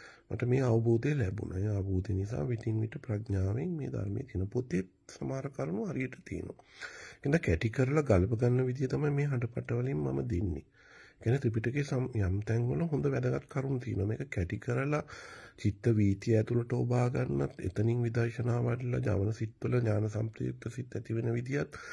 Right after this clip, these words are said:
ඒ වගේම මේක පටිච්චසමුප්පාදයේ උතර දාලා විඥාන පත්‍ය නාම රූප කියලා, එතකොට ඇහැයි බාහිර රූපය එකතු වෙලා තුන ස්පර්ශය ඇති වෙනවා කියන තැන ආම්දුරු ගොළු ගොඩක් ඒකට තින්නම් පස්වති කියලා වචනයක් මම අතර පාවිච්චි කරනවා. ඒකදී ස්පර්ශය කියලා අර්ථ දක්වන. බලන්න දැන් ඔක්කොම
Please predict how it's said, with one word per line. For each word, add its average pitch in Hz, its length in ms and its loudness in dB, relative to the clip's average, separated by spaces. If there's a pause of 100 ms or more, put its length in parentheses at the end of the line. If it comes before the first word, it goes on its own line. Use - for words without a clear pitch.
(240)
ඒ 95 160 4
වගේම 113 380 4
මේක 123 180 0
පටිච්චසමුප්පාදයේ 113 960 0
උතර 117 280 -4
දාලා 120 420 2 (340)
විඥාන 104 380 4
පත්‍ය 113 340 2
නාම 107 320 4
රූප 120 300 2
කියලා, 117 320 4
එතකොට 107 340 -2
ඇහැයි 110 480 2
බාහිර 110 380 4
රූපය 123 380 2
එකතු 113 420 0
වෙලා 117 260 4
තුන 120 240 0
ස්පර්ශය 98 480 2
ඇති 127 240 2
වෙනවා 135 380 2
කියන 147 260 -2
තැන 113 220 -2 (380)
ආම්දුරු 110 400 4
ගොළු 123 220 4
ගොඩක් 117 320 2
ඒකට 117 220 -2 (240)
තින්නම් 117 520 2
පස්වති 123 440 -4
කියලා 71 200 -4
වචනයක් - 300 -4
මම - 160 -8
අතර - 240 -10
පාවිච්චි - 360 -6
කරනවා. - 300 -4 (400)
ඒකදී 120 320 0
ස්පර්ශය 127 400 0
කියලා 123 240 0
අර්ථ 92 180 -8
දක්වන. 92 360 -2
බලන්න 117 260 2
දැන් 135 140 2
ඔක්කොම 131 400 2